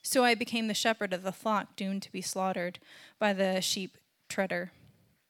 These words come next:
And I took two staffs. One I named Favor, and the other I named Union. And I tended the sheep. In one month I destroyed their, uh, three shepherds, but I became in-,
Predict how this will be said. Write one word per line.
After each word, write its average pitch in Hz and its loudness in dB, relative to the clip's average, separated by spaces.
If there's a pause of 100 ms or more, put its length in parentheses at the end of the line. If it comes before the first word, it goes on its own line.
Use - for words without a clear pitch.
(680)
And 220 4
I 214 4
took 226 0
two 233 0
staffs. - 0 (240)
One 208 2
I 214 0
named 202 0
Favor, 240 -2 (220)
and 202 -6
the 190 -6
other 196 -4
I 208 -4
named 196 -2
Union. 190 -2 (1500)
And 254 8
I 254 8
tended 277 6
the 269 2
sheep. - 0 (840)
In 220 2
one 247 2
month 190 0
I 202 6
destroyed 220 4
their, 214 4 (240)
uh, 196 0
three 277 2
shepherds, - -2 (440)
but 202 0
I 190 2
became 202 -2
in-, 185 -6